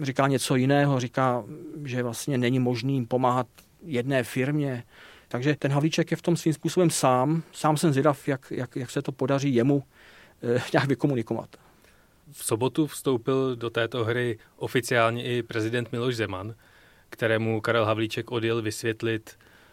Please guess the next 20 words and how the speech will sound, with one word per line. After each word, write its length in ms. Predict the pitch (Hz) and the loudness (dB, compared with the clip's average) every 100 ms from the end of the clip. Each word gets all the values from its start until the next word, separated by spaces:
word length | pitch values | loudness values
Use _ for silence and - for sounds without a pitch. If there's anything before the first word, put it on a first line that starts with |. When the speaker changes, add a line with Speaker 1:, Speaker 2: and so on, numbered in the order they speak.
| - | -12
Speaker 2:
a 100 | 117 | -8
představit 500 | - 107 - 117 117 | -6 -6 -4 -2 -2
ten 180 | 117 107 | -4 -2
plán 260 | 107 107 | 0 0
na 100 | 107 | -2
záchranu 440 | 107 101 110 110 110 | -2 -2 -4 -8 -6
Smartwings. 800 | 110 98 - 98 98 - - _ _ _ _ | -4 -6 -8 -16 -16 -18 -20 _ _ _ _
Jakou 380 | 127 107 131 127 | -6 -4 -2 0
roli 200 | 120 120 | 0 0
v 60 | - | -2
tom 380 | 120 117 120 123 - - | -4 -4 -6 -12 -16 -6
Miloš 260 | 113 117 | -2 0
Zeman 420 | 107 110 110 113 113 | 0 0 -2 -6 -6
hraje? 300 | 107 98 92 _ _ _ _ _ _ _ _ _ | -4 -4 -8 _ _ _ _ _ _ _ _ _
Speaker 1:
Já 100 | 156 | 4
tam 140 | 170 208 | 6 6
vidím 220 | 208 190 | 6 6
to, 160 | 180 170 | 6 6
že 360 | 180 147 113 - - - | 8 6 4 -2 -6 2
jednak 480 | 139 175 - - | 4 4 2 -6